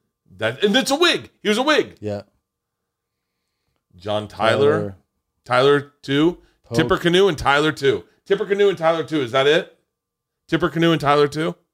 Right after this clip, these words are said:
Speaker 2: Don't know.
Speaker 1: Tippecanoe. Okay.
Speaker 2: Uh,
Speaker 1: Polk, I would
Speaker 2: yeah.
Speaker 1: have thought of. Zachary Taylor.
Speaker 2: Nope.
Speaker 1: White privilege.
Speaker 2: Millard
Speaker 1: Millard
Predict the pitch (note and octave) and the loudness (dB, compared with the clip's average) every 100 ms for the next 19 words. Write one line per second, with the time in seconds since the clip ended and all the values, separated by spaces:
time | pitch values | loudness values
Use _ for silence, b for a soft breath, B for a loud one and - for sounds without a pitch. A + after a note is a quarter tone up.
0 | _ _ - G2+ F2+ F2 D#2+ _ _ - | _ _ -10 -8 -10 -14 -16 _ _ -2
1 | D3 C3+ D#3 - _ G2+ F#2 - _ _ | 0 -2 -8 -10 _ -18 -16 -18 _ _
2 | _ _ _ G#2+ G#2+ G#2+ G#2+ C3 C3+ - | _ _ _ -10 -6 -2 0 0 0 -8
3 | - G#2 G#2 G2+ - G2+ G2+ G2 _ _ | -8 -4 -4 -6 -2 -2 -2 -6 _ _
4 | - F2+ C3+ C#3+ D3+ C3+ A#2+ A#2+ G2+ D#2+ | -12 -4 -4 -2 -6 -6 -6 -4 -4 -10
5 | - _ _ _ _ _ F#2+ F#2+ - E2+ | -20 _ _ _ _ _ -14 -14 -16 -20
6 | D#2+ - F#2 F#2 F2+ F2 _ _ _ _ | -20 -18 -14 -12 -12 -16 _ _ _ _
7 | _ _ _ - A2+ A2 C#3 E3+ F3+ | _ _ _ -8 -2 2 4 4 2